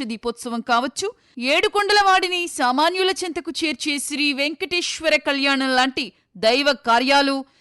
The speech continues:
వీపీఆర్ ధార్మిక చైతన్యానికి తార్కాణంగా నిలుస్తాయి. దైవ సేవలో అలౌకిక ఆనందం పొందే వేమిరెడ్డి ఆధ్యాత్మిక మార్గంలో ఎన్ని కోట్ల రూపాయలైనా వెచ్చిస్తారు అనడానికి చెంగాళమ్మ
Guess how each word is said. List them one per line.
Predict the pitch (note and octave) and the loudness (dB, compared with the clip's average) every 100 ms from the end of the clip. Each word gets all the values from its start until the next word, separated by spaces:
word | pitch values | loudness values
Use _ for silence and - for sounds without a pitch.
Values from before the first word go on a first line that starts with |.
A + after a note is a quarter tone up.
| _ G#3+ | _ -14
వీపీఆర్ | G3+ F#4 G4+ G4 F#4 E4+ A3 B3+ | -2 0 2 4 4 2 0 2
ధార్మిక | D#4 E4 D#4+ D#4 - | 2 2 -4 -6 -4
చైతన్యానికి | D4 C#4+ D#4 C#4+ C#4 C4 - B3+ A3+ - _ _ | -4 -4 -6 -2 0 0 -2 -6 -6 -12 _ _
తార్కాణంగా | A#3 A3+ C4+ - D4 C4+ B3+ A#3 A3 | 0 0 0 -6 -2 0 2 0 0
నిలుస్తాయి. | G#3 G3+ - G3+ F3+ D#3 _ _ _ _ _ _ | -4 -8 -8 -8 -8 -12 _ _ _ _ _ _
దైవ | F3+ B3 D#4 D#4 D#4 | 2 2 4 2 2
సేవలో | D4 C#4+ C#4+ C#4+ D4 - | 0 2 4 4 4 2
అలౌకిక | A#3+ C#4 D#4+ D#4+ - D4+ C4 | 4 2 0 -4 0 2 4
ఆనందం | C#4 C#4 B3+ B3+ B3+ | 4 2 0 -2 -2
పొందే | B3 A#3+ G#3 | 0 0 0
వేమిరెడ్డి | A3+ A#3+ A#3 G3+ A3+ - G#3+ | 0 0 -2 -4 -6 -4 -2
ఆధ్యాత్మిక | A3+ - C#4 D4 - C4+ B3+ A3+ G#3 | -2 -4 -4 -4 -4 -6 -4 -4 -2
మార్గంలో | G#3+ F3+ G#3 G3 F#3+ - _ F3+ | -4 -6 -6 -4 -6 -10 _ -10
ఎన్ని | G#3 A#3+ C4 C4+ - - | -4 -2 -2 -4 -6 -2
కోట్ల | B3+ C4 - C4+ | -2 -2 -2 -2
రూపాయలైనా | B3+ - B3 A#3 A3+ A3+ G#3 | -2 0 0 2 0 -2 -4
వెచ్చిస్తారు | G3+ - G3+ - G3+ F#3+ - G3+ | -8 -10 -12 -8 -6 -6 -8 -6
అనడానికి | G3+ A3+ C4+ C4+ G#3 G3 _ _ - | -2 0 0 -4 -8 -10 _ _ -8
చెంగాళమ్మ | B3 C#4 E4 E4+ E4 | -4 2 4 4 4